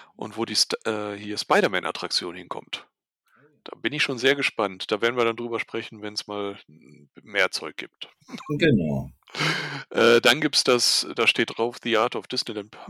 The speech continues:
Speaker 2: Da bin ich
Speaker 1: Paris.
Speaker 2: gerade auch, ja, genau.
Speaker 1: Genau, das ist das neue Buch, was rausgekommen ist.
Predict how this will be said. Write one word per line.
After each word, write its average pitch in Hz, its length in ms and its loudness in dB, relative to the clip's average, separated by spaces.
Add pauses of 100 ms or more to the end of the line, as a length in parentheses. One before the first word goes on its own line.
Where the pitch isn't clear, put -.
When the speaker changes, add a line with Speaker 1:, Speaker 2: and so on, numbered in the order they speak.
Speaker 2:
Da 113 220 6
bin 127 120 0
ich 127 80 2
Speaker 1:
Paris. 131 200 4
Speaker 2:
gerade 107 260 0
auch, 98 300 -2
ja, 90 200 -4
genau. 98 280 -6
Speaker 1:
Genau, 147 220 4
das 156 200 2
ist - 100 2
das 131 140 0
neue 113 200 2
Buch, 151 420 -8 (120)
was - 180 -4
rausgekommen 185 500 -10
ist. - 160 -14